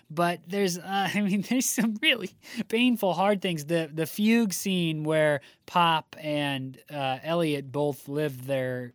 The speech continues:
first, the first person that they had to kill part of their tour is, uh, really, really hard. And it's brilliantly, I mean, I, I can't s-, tell you how much brilliant I think this is, brilliantly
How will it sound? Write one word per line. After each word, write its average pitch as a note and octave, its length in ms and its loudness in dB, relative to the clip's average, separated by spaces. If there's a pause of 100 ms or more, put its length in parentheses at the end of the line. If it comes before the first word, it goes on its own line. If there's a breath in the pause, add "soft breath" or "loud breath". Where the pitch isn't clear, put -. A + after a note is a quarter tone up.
first, - 520 -6
the B2+ 80 -16
first E3 260 -6
person C3+ 300 -6
that B2+ 140 -10
they C3+ 120 -4
had B2+ 200 -6
to A#2+ 40 -12
kill C#3 480 -2 (280 loud breath)
part C#3 160 -2
of B2+ 60 -2
their A#2+ 120 -4
tour B2+ 400 -6
is, C3 500 -4 (400 soft breath)
uh, A#2+ 300 -4
really, D#3+ 640 4
really B2 720 0
hard. A2+ 560 -2
And C#3+ 200 -2
it's - 440 -4 (160)
brilliantly, D3+ 920 4
I A#2 60 -8
mean, A#2+ 120 -6
I, B2 200 -10
I C#3+ 60 -4
can't B2+ 300 -8
s-, - 240 -12 (140)
tell C#3 140 -4
you A#2+ 80 -4
how A#2+ 100 -6
much A#2 160 -6 (100)
brilliant B2+ 280 -4
I - 40 -8
think A#2+ 140 -10
this A2+ 140 -10
is, A#2+ 120 -8 (280 loud breath)
brilliantly C#3+ 760 4